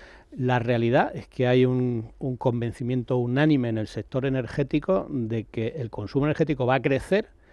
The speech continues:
y lo tiene que hacer de manera sostenible, y eso implica cada vez un mayor consumo de, de hidrógeno verde, con lo cual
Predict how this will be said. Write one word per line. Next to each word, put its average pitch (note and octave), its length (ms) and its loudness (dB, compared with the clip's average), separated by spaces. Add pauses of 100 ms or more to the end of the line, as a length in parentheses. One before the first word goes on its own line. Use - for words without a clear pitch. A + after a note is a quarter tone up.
(360)
y C#3 100 -4
lo A#2 160 -2
tiene B2 260 0
que B2+ 80 2
hacer C3+ 280 0
de A#2+ 80 2
manera A#2 320 0
sostenible, C3+ 960 -2
y A2+ 200 -10
eso A2 180 -6
implica A#2 500 -2
cada A#2+ 360 -2
vez A#2+ 300 -4
un A#2 360 -2
mayor A2+ 320 -2
consumo B2 600 -2
de, A2 360 -4
de G2+ 140 -6
hidrógeno G#2 420 -4
verde, B2+ 260 0
con G2 140 -6
lo G2 100 -6
cual B2+ 300 2